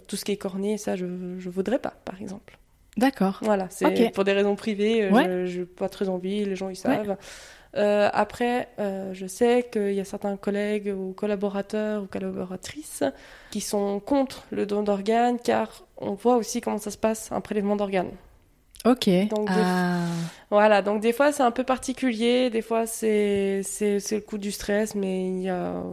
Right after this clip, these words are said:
Speaker 1: pour rassurer les gens, il y a beaucoup plus de re-, il y a du respect sur le corps, hein, bien sûr.
Speaker 2: Mhm.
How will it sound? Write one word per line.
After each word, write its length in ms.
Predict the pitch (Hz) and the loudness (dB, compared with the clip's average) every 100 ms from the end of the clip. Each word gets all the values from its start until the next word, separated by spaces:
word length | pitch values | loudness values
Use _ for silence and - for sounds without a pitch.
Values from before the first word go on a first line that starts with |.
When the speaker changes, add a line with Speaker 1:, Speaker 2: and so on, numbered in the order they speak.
| 185 | -10
Speaker 1:
pour 140 | - 190 | -8 0
rassurer 400 | 202 - 226 220 | 0 2 4 6
les 140 | 214 | 6
gens, 200 | 220 233 | 8 8
il 60 | 220 | 8
y 40 | |
a 60 | 190 | 4
beaucoup 280 | 190 202 208 | 0 -4 -6
plus 180 | 214 | -4
de 80 | 202 | -2
re-, 180 | 196 196 | 0 0
il 80 | 185 | -2
y 40 | |
a 20 | |
du 140 | 175 185 | -6 -4
respect 320 | 214 214 202 | -4 -2 -2
sur 100 | 185 | -4
le 80 | 175 | -4
corps, 220 | 202 202 | -4 -4
hein, 100 | 185 | -4
bien 160 | 190 185 | -8 4
sûr. 220 | 202 185 | 6 8
Speaker 2:
Mhm. 180 | 202 | 8